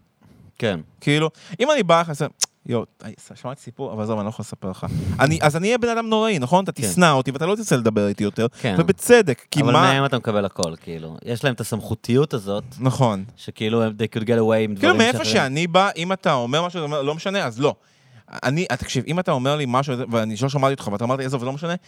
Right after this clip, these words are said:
Speaker 2: אני ארדוף אותך עד לקצות העולם, מה שתספר לי מה זה היה, כי אתה לא משחק איתי באופן הזה,
Speaker 1: כן.
Speaker 2: אוקיי? אבל...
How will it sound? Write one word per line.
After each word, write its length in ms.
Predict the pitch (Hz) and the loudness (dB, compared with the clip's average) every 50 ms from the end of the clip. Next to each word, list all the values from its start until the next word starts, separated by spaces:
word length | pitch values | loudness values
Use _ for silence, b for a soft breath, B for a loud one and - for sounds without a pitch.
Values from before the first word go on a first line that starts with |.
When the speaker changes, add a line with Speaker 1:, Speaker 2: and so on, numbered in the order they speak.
| B B 135 B | B B -6 B
Speaker 2:
אני 180 | 117 123 127 123 | -2 0 0 0
ארדוף 400 | 123 110 104 139 147 143 - 170 | -2 0 6 6 6 6 6 -2
אותך 200 | 175 - 202 185 - | -4 0 0 0 0
עד 120 | - - 120 | 0 -4 -6
לקצות 380 | 113 - - - 165 160 - | -6 -8 -2 -2 -2 2 2
העולם, 280 | 156 123 113 117 123 123 | 2 2 2 2 0 0
מה 80 | 127 | 0
שתספר 420 | - 131 - - - - - 135 135 | -4 -6 -6 -6 -6 2 4 4 4
לי 80 | 135 | 4
מה 160 | 127 131 135 127 | 4 2 2 2
זה 100 | 123 117 | 4 2
היה, 100 | 123 131 B B B B B B | 2 2 B B B B B B
כי 60 | - 139 | -2 0
אתה 140 | - 143 | 2 6
לא 120 | 147 190 220 | 6 6 4
משחק 300 | 226 - - 196 156 - | 4 2 0 0 0 -2
איתי 160 | 123 - 123 | -2 -2 2
באופן 320 | 123 - 135 - - 117 | 4 4 2 2 0 -2
הזה, 140 | 110 113 117 | -2 2 4
Speaker 1:
כן. 40 | 123 | 4
Speaker 2:
אוקיי? 320 | 127 - - 175 190 214 202 _ _ _ _ _ _ _ _ b b b b b b | 4 6 4 4 4 2 -2 _ _ _ _ _ _ _ _ b b b b b b
אבל... 440 | 113 113 123 143 156 147 120 127 | -2 4 6 8 8 8 6 0